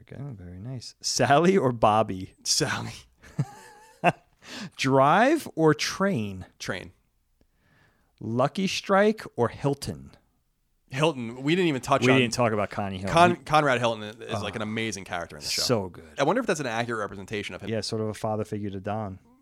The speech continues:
Speaker 2: Yeah, basically, like, the, he seemed like a workaholic and, like, a dude that really got it.
Speaker 1: Yeah,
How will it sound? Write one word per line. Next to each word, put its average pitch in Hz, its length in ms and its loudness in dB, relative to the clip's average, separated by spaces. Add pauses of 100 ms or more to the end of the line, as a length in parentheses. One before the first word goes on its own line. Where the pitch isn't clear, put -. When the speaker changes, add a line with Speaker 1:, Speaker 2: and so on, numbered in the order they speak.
Speaker 2:
Yeah, 131 120 2
basically, 113 340 -2
like, 110 60 -4
the, 110 100 -4
he 139 240 -6
seemed 147 320 0
like 131 140 2
a 117 100 0
workaholic 104 600 -2
and, 98 80 -6
like, 92 140 -8
a 95 60 -6
dude 98 260 -10
that 92 140 -6
really 92 200 -10
got 80 260 -10
it. 82 80 -16 (520)
Speaker 1:
Yeah, 110 260 -4